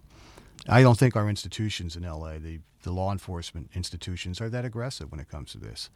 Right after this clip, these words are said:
especially, especially the local ones. You know, the county, again, the county D A's office.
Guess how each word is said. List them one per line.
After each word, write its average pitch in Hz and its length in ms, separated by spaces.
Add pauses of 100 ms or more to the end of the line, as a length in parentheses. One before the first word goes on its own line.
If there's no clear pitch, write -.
(200)
especially, - 320
especially - 300
the 95 60
local 95 300
ones. - 440
You 92 80
know, 78 80
the 73 80
county, 87 440 (460)
again, 87 140
the 78 80
county 90 260
D 87 220
A's 87 220
office. 80 460